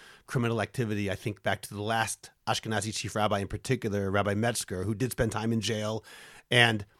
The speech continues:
this wasn't a surprise. Before he was elected chief rabbi, he had already been prohibited from serving as a city rabbi because of bad conduct.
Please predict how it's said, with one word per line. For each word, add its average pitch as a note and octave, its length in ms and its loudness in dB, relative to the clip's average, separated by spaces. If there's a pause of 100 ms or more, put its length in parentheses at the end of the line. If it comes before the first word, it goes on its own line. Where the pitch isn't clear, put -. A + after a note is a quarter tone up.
(180)
this - 180 4
wasn't A#2 240 4
a G#2+ 60 2
surprise. G#2 580 0
Before A#2 320 0
he A#2 80 2
was G#2 100 0
elected A2+ 320 0
chief - 240 -6
rabbi, G#2 320 4
he G#2+ 100 0
had A2+ 100 0
already C#3+ 500 6
been B2 180 4
prohibited C3+ 560 0
from A#2+ 260 0
serving C3 440 2
as A#2 200 2
a A#2+ 100 4
city F3 300 2
rabbi A2+ 380 8
because B2 380 0
of A#2+ 280 0
bad B2 220 6
conduct. A#2+ 560 6